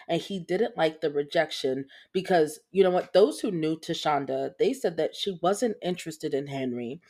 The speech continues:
and would reject his advances, but trusted him because their families knew each other. Henry's mother, Lottie, and Tashonda's mother worked together at the same factory, and they were good friends.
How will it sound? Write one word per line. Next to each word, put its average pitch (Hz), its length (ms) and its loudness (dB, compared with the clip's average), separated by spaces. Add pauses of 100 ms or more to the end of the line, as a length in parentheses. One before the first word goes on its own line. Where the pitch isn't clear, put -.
(220)
and 175 200 4
would 165 240 2
reject 160 420 0
his 170 180 -2
advances, 156 720 -2 (260)
but 170 160 2
trusted - 360 -4
him 160 160 0
because 156 400 -6
their 143 100 0
families 139 500 -4
knew 139 140 -4
each 127 180 -6
other. 107 520 -6 (500)
Henry's 269 380 2
mother, 180 240 0
Lottie, 135 420 0
and 139 160 -4
Tashonda's 143 540 -4
mother 127 240 -6
worked 139 280 -6
together 131 360 -2
at 127 160 -4
the 131 80 -14
same 156 260 -2
factory, 151 640 -2 (380)
and 196 180 4
they 202 80 6
were 170 140 -2
good 139 180 -2
friends. - 640 -8